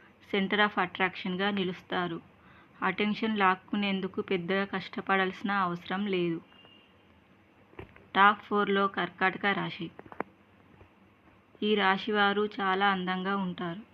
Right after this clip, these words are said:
చాలా దయగలవారు, సున్నితంగా ఉంటారు. ఎవరిని ప్రత్యేకంగా భావించాలో వీళ్ళకు తెలుసు. ప్రియమైన వారి పట్ల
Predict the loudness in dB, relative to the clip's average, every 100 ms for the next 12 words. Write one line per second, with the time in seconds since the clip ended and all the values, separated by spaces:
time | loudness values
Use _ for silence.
0 | _ -20 -20 _ _ _ _ -20 _ -2
1 | 2 4 4 4 0 0 0 0 -2 -6
2 | -12 -16 -20 -20 -14 -4 -2 -2 -2 -2
3 | 0 0 0 -4 -4 -4 -6 -18 -20 _
4 | _ -6 0 2 2 0 -4 -8 -6 -4
5 | -2 0 0 0 2 0 0 -4 -4 -2
6 | 0 0 0 0 -2 -4 -4 -4 -4 -8
7 | -10 -14 -20 -20 -20 -8 0 0 2 0
8 | 0 4 4 2 -2 -6 -4 -6